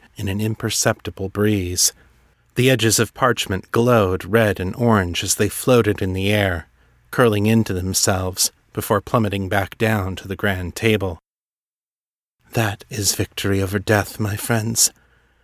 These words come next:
to build something worthy of remembering. No, he was not alone.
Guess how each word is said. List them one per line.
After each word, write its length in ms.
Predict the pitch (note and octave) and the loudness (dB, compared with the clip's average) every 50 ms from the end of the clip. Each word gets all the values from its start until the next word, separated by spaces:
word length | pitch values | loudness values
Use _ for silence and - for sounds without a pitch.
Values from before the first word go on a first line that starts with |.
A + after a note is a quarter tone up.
| _ _ _ _ - | _ _ _ _ -4
to 100 | A#2 F#2+ | -4 -2
build 380 | - - B2 B2 A#2 A#2 A2+ | 0 2 2 2 2 0 2
something 560 | - - B2+ A2+ G#2+ - B2 A2+ A2+ A#2 A#2 | 2 2 2 2 0 0 0 0 0 0 2
worthy 400 | A#2+ B2 A#2 G#2 G2+ - G2 F2 | 2 2 2 2 0 -4 -6 -8
of 140 | F2+ F#2 - | -8 -6 -4
remembering. 720 | A2 G#2+ G#2 G#2+ G#2+ G#2 G2+ G#2 G#2 G#2+ G#2+ G#2+ A2 G2+ - _ _ _ _ _ _ _ _ _ _ _ _ _ _ _ _ _ _ _ _ _ _ _ _ _ _ _ - | -4 -2 -2 -2 -4 -4 -4 -4 -4 -4 -4 -6 -8 -10 -14 _ _ _ _ _ _ _ _ _ _ _ _ _ _ _ _ _ _ _ _ _ _ _ _ _ _ _ -2
No, 380 | A2 G2+ G2+ G2 G2+ G#2 A2 - - | 0 2 2 2 0 -2 -4 -8 -4
he 160 | - A#2+ A2+ | 0 0 2
was 200 | A2+ B2 A2 - | 2 2 2 2
not 240 | B2+ A#2+ G#2 G2+ F#2 | 2 4 4 2 0
alone. 520 | F#2 F2+ F2+ F#2 F#2+ F#2 F#2 F#2+ G2+ - | -2 -4 -4 -4 -6 -6 -8 -10 -12 -14